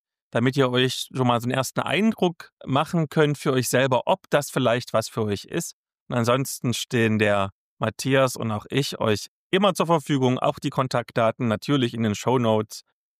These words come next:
Und ich freue mich auf eure Einreichung und ich denke, der Matthias auch.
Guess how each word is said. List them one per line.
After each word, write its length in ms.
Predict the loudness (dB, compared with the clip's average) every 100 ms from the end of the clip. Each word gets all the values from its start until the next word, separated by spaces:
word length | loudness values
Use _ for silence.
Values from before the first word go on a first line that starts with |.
| _
Und 340 | -2 0 0 -4 _ _ -4
ich 160 | -4
freue 180 | 0 0
mich 120 | 2
auf 100 | 2
eure 240 | 2 2 2
Einreichung 760 | 2 2 2 0 2 2 2
und 100 | 2
ich 80 | 0
denke, 220 | 2 2
der 100 | 2
Matthias 440 | 2 0 2 0 2
auch. 300 | -2 -2